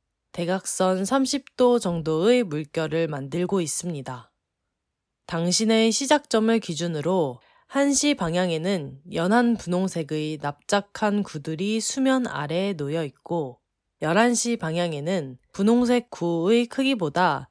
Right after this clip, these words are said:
세 배 정도 큰 빨간색 납작한 구들이 있습니다. 빨간 구들은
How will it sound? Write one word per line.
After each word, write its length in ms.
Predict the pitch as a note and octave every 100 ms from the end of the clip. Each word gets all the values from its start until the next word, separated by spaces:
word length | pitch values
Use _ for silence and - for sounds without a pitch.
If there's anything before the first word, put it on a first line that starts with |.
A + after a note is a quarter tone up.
| -
세 220 | - D4
배 160 | D#4
정도 540 | C#4 G#3 F#3+ F#3 F#3+ G3+ -
큰 400 | - D4+ D4+ D4+ _ -
빨간색 760 | C4 D4+ D4+ D4+ C#4+ C4 B3 _
납작한 920 | D3 D3 - F3 - - A3+ A#3+ B3 -
구들이 680 | - F3 F3 F3 D#3 D#3
있습니다. 680 | F3 - F3+ D#3+ C3 B2 A#2+ _ _ _ _ _ _ _ _ _ _ -
빨간 480 | C4 C#4+ C#4 C#4
구들은 720 | C4 - D3+ D3+ F3+ F3+ C#3